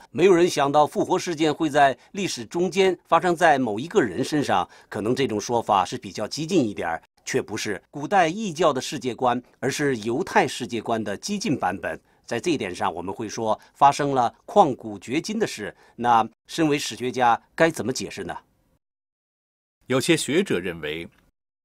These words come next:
Speaker 2: 异教或者是希腊罗马的神话，并非能够有合适的诠释背景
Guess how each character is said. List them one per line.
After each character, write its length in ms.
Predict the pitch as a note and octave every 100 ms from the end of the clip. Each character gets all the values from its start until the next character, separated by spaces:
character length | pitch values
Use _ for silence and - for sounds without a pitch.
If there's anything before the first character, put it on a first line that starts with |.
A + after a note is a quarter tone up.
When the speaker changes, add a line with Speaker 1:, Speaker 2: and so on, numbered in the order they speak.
| _ _ -
Speaker 2:
异 200 | A#3+ C#3
教 320 | D#3+ B2+ G#2
或 220 | - A#2
者 100 | G#2+
是 200 | - A#2
希 260 | - E3 D#3
腊 240 | C#3+ A2
罗 220 | G#2 D#3+
马 240 | F#3+ - E2
的 100 | F#2
神 340 | - F2+ C#3+
话， 380 | - F3+ E2 - _ _ _ _ _ _ _ _ -
并 200 | C3 A#2
非 340 | C#3+ C#3+ C#3
能 180 | A#2 D#3
够 180 | E3+ A#2
有 320 | F#2+ F2+ F#2
合 240 | - A#2+
适 240 | D#3 A3 C3
的 120 | F#2+
诠 260 | - G#2+
释 220 | D3 C#3+ A2+
背 320 | G3+ F#3+ G#2+
景 360 | - D#2 D#2